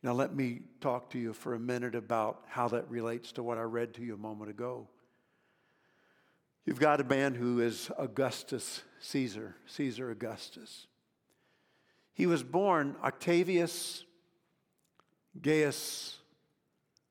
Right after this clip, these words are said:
Therminius, the grandnephew of Julius Caesar.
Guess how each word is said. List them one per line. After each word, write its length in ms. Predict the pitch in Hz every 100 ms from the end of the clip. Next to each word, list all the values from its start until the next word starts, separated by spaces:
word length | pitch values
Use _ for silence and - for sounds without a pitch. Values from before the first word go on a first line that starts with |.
| _ _ _
Therminius, 840 | - 135 143 131 107 - - - - _ _ _ _ _ _ _ _ _ _ _ _ _ _ _ _
the 80 | 135
grandnephew 840 | 117 170 175 160 151 147 - 143
of 180 | - 127
Julius 400 | 113 135 135 117
Caesar. 560 | - - 131 110 117